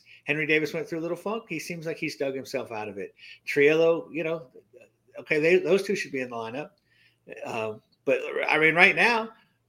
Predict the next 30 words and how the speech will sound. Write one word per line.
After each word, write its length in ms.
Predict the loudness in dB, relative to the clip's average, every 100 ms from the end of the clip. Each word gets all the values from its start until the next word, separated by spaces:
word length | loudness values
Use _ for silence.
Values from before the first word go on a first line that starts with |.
| _ _ -6
I, 260 | 0 4 4
I 20 |
think 180 | 2 2
a 20 |
lot 220 | 4 4
of 80 | 2
teams 240 | 0 -4
would 80 | -6
say, 380 | -4 -2 -2 -6
you 100 | -8
know, 80 | -4
"Bryan 260 | 0 0 0
Reynolds, 260 | 0 -2 -4
we're 60 |
gonna 120 | -8
sit 220 | -6 -8 -8
you 80 |
down 160 | -10 -10
for 120 | -12
two 140 | -6 0
days, 340 | 4 6 4 2
let 120 | -6
you 60 | -10
clear 180 | -8 -8
your 100 | -2
head," 400 | 0 2 2 -2
something 180 | -10 -8
like 120 | -8
that. 180 | -8 -8
But 100 | -10